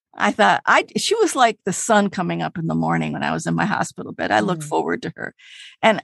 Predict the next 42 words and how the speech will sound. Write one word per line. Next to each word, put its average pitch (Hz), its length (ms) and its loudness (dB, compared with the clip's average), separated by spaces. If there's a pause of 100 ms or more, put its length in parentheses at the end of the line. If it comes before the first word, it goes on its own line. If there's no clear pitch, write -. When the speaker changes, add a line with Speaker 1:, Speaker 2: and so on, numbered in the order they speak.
Speaker 1:
you 269 100 6
know, 247 200 8
how 269 260 4
does 339 120 4
she 233 140 -2
have 226 240 0
that - 200 -2
kind 226 340 0
of 165 100 -2
spirit - 680 -2 (680)
working 233 320 4
in 202 80 4
it, 160 140 -2 (200)
especially 349 520 2
around 285 240 4
children 302 440 0
who 262 120 4
are 185 100 0
sick? - 320 -10 (560)
Speaker 2:
Right. 170 360 -8 (180)
Speaker 1:
Day 285 240 6
after 233 280 2
day. 208 380 0
I, - 160 0 (460)
I, 165 180 -6
I 208 100 6
don't 320 100 8
know 294 80 6
how 269 180 6
she, - 180 -2
'cause 214 320 0
it 220 200 0
didn't 262 200 2
all 254 140 6
make 262 280 2
it 262 100 -2
out. 262 320 2
I 170 120 -2
know 226 280 0
that. - 340 -6
And 190 400 -2
Speaker 2:
Right. 156 340 -10